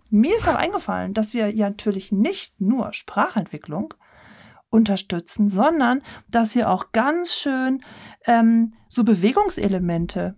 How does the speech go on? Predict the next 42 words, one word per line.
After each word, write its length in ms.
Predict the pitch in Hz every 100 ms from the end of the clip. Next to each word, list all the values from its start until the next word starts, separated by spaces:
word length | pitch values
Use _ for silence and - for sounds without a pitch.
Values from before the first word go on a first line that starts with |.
| _
in 140 | 208 214
manchen 480 | 190 196 214 196 -
Bilderbüchern, 920 | 202 196 185 190 190 202 185 185 196
äh, 160 | 202
integriert 760 | 190 190 - 202 - 196 185 -
haben. 260 | 180 175 185
Das 220 | 185 -
heißt, 180 | 202 214
es 100 | -
gibt 200 | 220 -
ja 100 | 240
so 140 | 214
Bilderbücher, 600 | 208 233 233 214 220 240 220 - -
wo 80 | 233
man 140 | 226
sowas 260 | 220 214 208
aufklappen 640 | - - - 175 - 165
kann 300 | - 156 - _ -
oder 220 | - 208 208
wo 80 |
man 180 | 214 208
irgendwo 280 | 202 208 208
dran 260 | - 180 185
zieht. 540 | - - - - - _ _ -
So, 300 | 180 - - - - _ -
für 140 | 226
die 300 | 208 196 -
Kinder, 300 | - 240 214
die 140 | 175 -
auf 140 | -
dem 200 | 208 190
Weg 260 | 208 214 -
zum 120 | 202
ersten 380 | 175 175 - 170
Geburtstag 580 | 170 254 320 - 151 -
sind. 280 | 160 160 - - - -
Das 140 | -
heißt, 320 | 202 202 202 - - -
da 140 | 202
wird 180 | 214 -
ganz 380 | 262 320 339 -
schön 520 | - 285 311 294